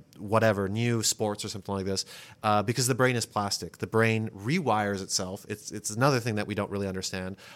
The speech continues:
All those connections can get weaker or stronger, or maybe it makes a completely new connection that didn't exist before, and, uh, that's, that's essentially what learning is.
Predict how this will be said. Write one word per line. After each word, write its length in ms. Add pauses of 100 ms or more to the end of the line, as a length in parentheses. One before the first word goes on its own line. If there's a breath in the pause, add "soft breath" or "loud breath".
(120)
All 140
those 160
connections 640 (460 loud breath)
can 140
get 180
weaker 520
or 80
stronger, 600
or 100
maybe 280
it 100 (240 loud breath)
makes 200
a 60
completely 560
new 180
connection 440
that 120
didn't 220
exist 340
before, 460 (320 loud breath)
and, 480
uh, 260 (220)
that's, 440
that's 220
essentially 360
what 200
learning 340
is. 320